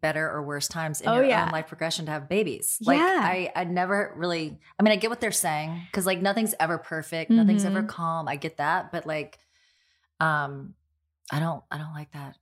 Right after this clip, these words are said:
Speaker 2: I'm
Speaker 1: saying.
Speaker 2: so glad that you don't
Speaker 1: No.
Speaker 2: either. And, like,
Speaker 1: No.
Speaker 2: I'm getting <laughs> a little, like, validation on that 'cause it mean, like, I'm like, "Of course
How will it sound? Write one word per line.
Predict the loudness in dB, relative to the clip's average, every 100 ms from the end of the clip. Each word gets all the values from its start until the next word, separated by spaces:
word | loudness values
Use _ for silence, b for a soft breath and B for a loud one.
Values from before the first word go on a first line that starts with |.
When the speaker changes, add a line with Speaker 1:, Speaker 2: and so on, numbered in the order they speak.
| _ 4
Speaker 2:
I'm | 4 4
Speaker 1:
saying. | 0
Speaker 2:
so | 2 4 4
glad | 4 4 4
that | 0
you | 0
don't | 0 0
Speaker 1:
No. | 0
Speaker 2:
either. | 0 0 0 0
And, | 0 0
like, | 0 0 -2
Speaker 1:
No. | -2
Speaker 2:
I'm | -2
getting | -2 -2 -2 0
<laughs> |
a | 4
little, | 6 6 6 4 4
like, | 0 0
validation | -2 0 0 -2 -4 -4
on | -2 0
that | 0 -2
'cause | 0 0
it | 2
mean, | 2 0 2
like, | 2 2 B B B B _ 6
I'm | 8 8
like, | 4 2
"Of | -4 -4
course | -2 0 0 -2